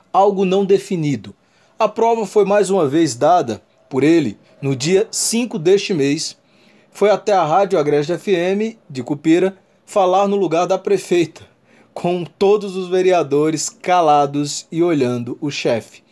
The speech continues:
No início do trecho da entrevista que conseguimos baixar, vamos disponibilizar o link pra que vocês assistam. O indivíduo já começa com a incoerência.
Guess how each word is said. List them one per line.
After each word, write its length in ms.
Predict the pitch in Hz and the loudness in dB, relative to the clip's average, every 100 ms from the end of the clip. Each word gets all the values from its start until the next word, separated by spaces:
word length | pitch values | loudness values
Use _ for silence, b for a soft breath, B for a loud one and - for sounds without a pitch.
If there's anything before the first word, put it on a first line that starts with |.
| B B B B B | B B B B B
No 120 | 240 | 0
início 520 | 233 262 277 - 196 | 2 0 0 0 0
do 140 | 175 | -2
trecho 440 | 180 170 196 196 160 | -2 2 4 2 0
da 100 | 147 | -4
entrevista 540 | 156 156 139 160 151 | 0 0 2 -2 -4
que 120 | - 143 | -8 -6
conseguimos 460 | 139 143 131 123 | -6 -4 -6 -4
baixar, 640 | 127 135 - 180 170 - b b b b - | -2 -2 2 2 2 0 b b b b -6
vamos 280 | 135 151 123 | -4 -2 -4
disponibilizar 920 | 165 - 196 175 160 156 131 147 160 | -6 -2 0 0 0 -2 0 2 2
o 60 | 170 | 2
link 460 | 151 180 180 - | 0 0 -2 -6
pra 380 | 101 127 120 117 | -8 -2 -2 -2
que 140 | - | -6
vocês 340 | 127 - 139 139 | -8 -4 -2 -2
assistam. 520 | 135 175 175 - 107 B B B 196 | -2 -2 -4 -6 -8 B B B -2
O 80 | |
indivíduo 680 | 226 202 202 202 226 220 202 - | 0 2 0 0 0 -2 -4 -6
já 340 | 147 165 202 | -4 0 0
começa 640 | 208 220 160 170 180 202 185 | 0 -4 -2 -2 -2 -2 -2
com 200 | - 180 | -2 -2
a 60 | |
incoerência. 800 | 170 151 190 170 151 135 - 101 | -2 0 2 2 0 -2 -6 -10